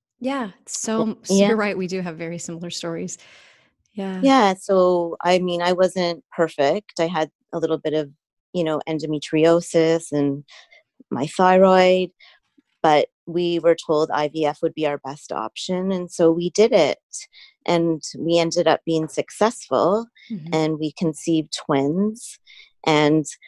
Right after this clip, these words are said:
Speaker 2: I am so happy, and I sometimes still can't believe we had a positive outcome.
Speaker 1: Yeah.
Speaker 2: But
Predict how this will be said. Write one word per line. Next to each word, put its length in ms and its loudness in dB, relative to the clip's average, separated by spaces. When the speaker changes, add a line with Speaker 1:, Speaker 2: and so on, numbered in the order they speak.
Speaker 2:
I 640 2
am 240 -6
so 300 4
happy, 440 0
and 100 0
I 120 -2
sometimes 520 -6
still 200 0
can't 240 -8
believe 380 -4
we 100 0
had 160 2
a 60 2
positive 560 -2
outcome. 640 0
Speaker 1:
Yeah. 360 -10
Speaker 2:
But 240 4